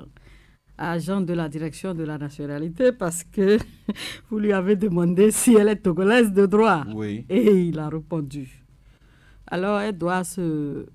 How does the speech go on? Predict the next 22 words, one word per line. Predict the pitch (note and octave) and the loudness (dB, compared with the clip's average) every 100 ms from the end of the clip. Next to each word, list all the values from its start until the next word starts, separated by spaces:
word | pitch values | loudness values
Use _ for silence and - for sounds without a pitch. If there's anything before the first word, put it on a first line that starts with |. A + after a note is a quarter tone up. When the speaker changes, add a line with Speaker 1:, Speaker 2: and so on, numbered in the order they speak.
| _ | _
Speaker 1:
diriger | - D3 F3 E3 D#3+ G3 | -14 -6 -6 -4 -2 -2
vers | C#3 E3 F#3+ G3+ | -2 -4 -2 -4
sa | - G#3 | -4 -4
préfecture | - - G3+ G3 F3 E3+ - A#3 A3 F#3+ | -4 -2 -2 -2 -8 -10 -6 -2 -2 -2
d'origine | E3 D#3 D3 D3 F3 F#3+ - - _ _ _ | -4 -4 -6 -6 -6 -6 -8 -18 _ _ _
pour | G#3 G#3 | -8 -6
se | - | -6
faire | D3+ - F#3+ F#3+ F#3+ - - | -6 -6 -6 -4 -6 -12 -20
établir | E3+ - D#3 D#3+ F#3+ G3 G3 _ _ - _ | -14 -10 -8 -6 -4 -4 -8 _ _ -20 _
le | - E3+ E3+ | -6 0 0
certificat | E3 F#3 F3 F3+ E3 F3 F3+ G3 | 0 -4 -6 -8 -10 -8 -4 -4
d'origine | F3 D3 D#3+ D#3 D3+ F#3+ F#3 E3+ F3 | -4 -6 -6 -6 -4 -4 -4 -6 -6
de | F#3 | -2
son | D#3+ - D#3 | -2 -2 -8
père | - C#3+ - - _ _ _ _ _ _ _ _ _ | -8 -12 -12 -18 _ _ _ _ _ _ _ _ _
avant | - D#3+ | -8 -6
de | F#3 D#3 | -4 -4
constituer | D3 D#3+ D3+ - D#3+ E3+ | -6 -8 -8 -10 -8 -6
le | D#3+ | -6
dossier. | C#3+ C#3+ - C3 B2 - | -6 -10 -12 -12 -14 -12
Speaker 2:
Mhm. | G#2 F#2 E2 G2 C3 - | -12 -10 -10 -10 -12 -18
Speaker 1:
Voilà. | - B2+ A#2+ | -16 -14 -14